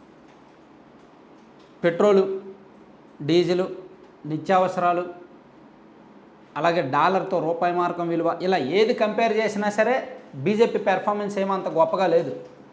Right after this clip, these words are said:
దేనిలో చూసుకున్నా ఏమంత గొప్పగా లేదు. కాకపోతే కాంగ్రెస్ కంటే బెటర్గా వీళ్ళు హైవేలు, నేషనల్ హైవేస్ వేశారు. దానిలో కూడా ఒక గమ్మత్తు ఉంది. నేషనల్ హైవేస్ ఇంత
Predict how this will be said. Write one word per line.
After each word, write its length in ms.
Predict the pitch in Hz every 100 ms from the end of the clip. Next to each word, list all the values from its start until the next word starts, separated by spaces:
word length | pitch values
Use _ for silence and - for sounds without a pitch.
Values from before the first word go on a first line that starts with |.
| - - - - - 113
దేనిలో 320 | 147 220 240 240
చూసుకున్నా 380 | 240 - 233 240 214
ఏమంత 220 | 202 202 175
గొప్పగా 260 | 170 190 185
లేదు. 160 | 127 - - -
కాకపోతే 400 | 110 139 175 196 233 185
కాంగ్రెస్ 360 | 190 220 214 -
కంటే 220 | 214 240 202
బెటర్గా 340 | 185 214 202 214
వీళ్ళు 180 | 208 202 170
హైవేలు, 340 | 202 214 190 - 165
నేషనల్ 340 | 180 180 202 185
హైవేస్ 280 | 190 196 185 180
వేశారు. 380 | 180 185 165 170 - - - - 120
దానిలో 320 | 160 233 254 254
కూడా 140 | 254
ఒక 140 | 254 208
గమ్మత్తు 320 | 208 214 226 202
ఉంది. 160 | 139 101
నేషనల్ 360 | 113 147 208 208
హైవేస్ 280 | 208 214 208
ఇంత 260 | 175 165 185